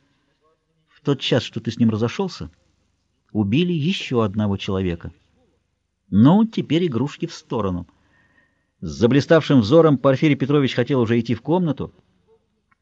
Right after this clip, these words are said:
но Дмитрий удержал его за плечо. Если и убили, то никак не Родька.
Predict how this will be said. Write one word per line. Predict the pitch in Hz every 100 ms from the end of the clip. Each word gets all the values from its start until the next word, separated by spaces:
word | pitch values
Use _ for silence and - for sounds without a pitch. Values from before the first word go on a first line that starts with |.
| _
но | 110 117
Дмитрий | 110 165 170 156
удержал | 135 123 165 151 151
его | 98 95 98
за | 104
плечо. | 123 135 - 82 - _ _ _ _ _
Если | 78 104 101 104
и | 107
убили, | 101 95 80 127 165 117 - _ -
то | 98
никак | 120 120 117 117
не | 110
Родька. | 101 95 - -